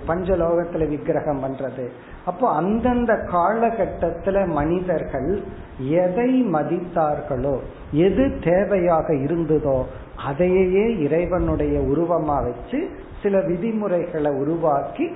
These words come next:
அதற்கு தகுந்த பெயர்களை எல்லாம் வச்சு இறைவனை வழிபட்டு வந்தார்கள். இப்ப இத ப-, இந்த ஸ்டடீஸ்ல இருந்து என்ன தெரியுதுன்னா,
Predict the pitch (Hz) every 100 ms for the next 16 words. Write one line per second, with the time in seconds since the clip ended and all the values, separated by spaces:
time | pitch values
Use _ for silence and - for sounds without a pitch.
0 | - - - 151 156 220 220 214 240 -
1 | 180 185 214 214 190 156 147 175 180 175
2 | 160 151 143 143 143 135 117 - - 254
3 | - - - - 139 156 151 123 147 190
4 | 131 147 135 120 190 147 127 127 120 120
5 | 113 117 - - - 160 143 147 147 156
6 | 160 151 143 - 175 180 240 233 - 180
7 | 180 208 185 151 185 190 160 147 175 156
8 | 143 156